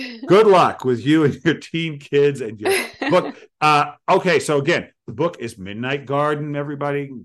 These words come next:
Speaker 2: Get it. It's, it's a lot of fun. It's cool on a l-, number of levels, on a number of levels. I say it.
Speaker 1: <laughs>
Speaker 2: Um, okay. Not quite done with you yet, my dear. Uh,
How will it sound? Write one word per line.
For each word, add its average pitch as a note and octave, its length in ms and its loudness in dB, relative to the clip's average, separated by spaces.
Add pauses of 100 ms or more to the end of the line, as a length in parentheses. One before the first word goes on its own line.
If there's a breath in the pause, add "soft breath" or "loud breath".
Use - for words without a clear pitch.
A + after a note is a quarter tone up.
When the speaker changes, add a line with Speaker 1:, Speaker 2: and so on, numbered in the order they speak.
(100)
Speaker 2:
Get G#2 220 -18
it. A#2+ 240 -14
It's, - 240 -20 (220)
it's F#2+ 180 -12
a E2+ 60 -8
lot G2+ 280 0
of G2+ 100 -4
fun. A#2+ 420 2
It's - 180 -10 (880)
cool A3 280 4
on F3+ 80 2
a D#3 80 2
l-, D#3+ 100 2
number D#3+ 260 4
of A#2 100 0
levels, G2 360 -6
on C3+ 100 0
a C#3 40 2
number F#3+ 260 4
of F3 80 2
levels. D3+ 480 0 (560)
I G#2 80 -12
say C3+ 240 -4
it. G2+ 140 -8 (160 loud breath)
Speaker 1:
<laughs> - 180 -14
Speaker 2:
Um, C#3 640 0 (300)
okay. F3 300 2 (120)
Not B2 160 -12
quite C#3+ 240 -8
done E3+ 200 -2
with G#2+ 140 -4
you F#2 180 -10 (180)
yet, G2+ 320 -14
my F2 140 -8
dear. E2+ 260 -8 (280 loud breath)
Uh, A#2 280 0